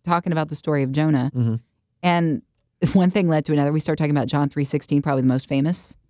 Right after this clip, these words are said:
Speaker 1: scripture.
Speaker 2: Yep.
Speaker 1: Uh,
Speaker 2: Probably.
Speaker 1: by that one guy who's at every sports gathering holding up the sign.
Speaker 2: Yeah, that's right. That is right.
Speaker 1: But you know what? That was his way of sharing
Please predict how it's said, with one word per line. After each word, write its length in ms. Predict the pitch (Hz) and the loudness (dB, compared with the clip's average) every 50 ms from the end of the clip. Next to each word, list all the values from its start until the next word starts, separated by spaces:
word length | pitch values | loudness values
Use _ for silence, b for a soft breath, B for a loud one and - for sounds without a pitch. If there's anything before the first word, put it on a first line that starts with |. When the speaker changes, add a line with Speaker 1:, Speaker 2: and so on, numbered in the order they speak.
| - _ _ _ _ _ | -20 _ _ _ _ _
Speaker 1:
scripture. 460 | - - - 180 - - 160 180 240 - | -8 -2 -2 -2 -2 -2 -4 -4 -2 0
Speaker 2:
Yep. 160 | 104 110 139 - - _ _ _ _ _ _ _ | -2 -2 -2 -4 -12 _ _ _ _ _ _ _
Speaker 1:
Uh, 80 | 160 160 | 0 2
Speaker 2:
Probably. 240 | 151 151 120 90 113 | 2 2 2 0 0
Speaker 1:
by 180 | 180 185 190 190 | 2 2 2 2
that 220 | 180 170 165 151 | 2 0 0 0
one 180 | 160 175 196 180 | 0 0 0 0
guy 180 | 180 175 185 | 0 0 0
who's 340 | 180 175 180 170 170 156 - | 0 0 0 0 0 0 0
at 140 | 151 147 - | -2 -2 -2
every 200 | - 151 165 190 | -2 -2 -2 -2
sports 320 | 180 - - 185 214 214 - | -2 -2 -4 -4 -4 -4 -2
gathering 480 | - 143 123 117 120 131 151 175 175 - - | -2 -2 -2 -2 -2 -2 -2 -2 -4 -2 -2
holding 180 | 143 147 156 | -2 0 0
up 80 | 165 - | -2 -4
the 60 | 190 | -6
sign. 340 | 185 - - 127 123 175 190 - _ | -6 -4 -2 0 0 0 -2 -2 _
Speaker 2:
Yeah, 200 | 123 113 185 170 | -2 0 0 0
that's 320 | 139 147 147 - - - | 0 0 -2 -2 0 0
right. 320 | 185 208 254 294 247 - - | 0 2 2 0 -2 -4 -8
That 260 | - 117 202 - 190 | -8 -4 -2 0 2
is 280 | 208 - 359 294 165 131 | 2 2 0 0 -2 -2
right. 240 | 139 90 85 - - _ | -2 -2 -4 -8 -10 _
Speaker 1:
But 280 | 170 196 214 214 - | 0 0 2 2 2
you 100 | 208 220 | 2 2
know 160 | 226 247 247 | 4 4 4
what? 260 | 226 208 233 269 302 - | 4 2 2 2 0 0
That 140 | 247 220 202 | 0 0 2
was 140 | 214 196 - | 0 0 2
his 180 | 226 220 190 | 0 0 2
way 200 | 196 208 208 202 | 2 0 0 0
of 80 | 202 - | -2 0
sharing 480 | - 196 175 165 170 214 247 277 277 | 0 0 2 2 2 2 2 0 0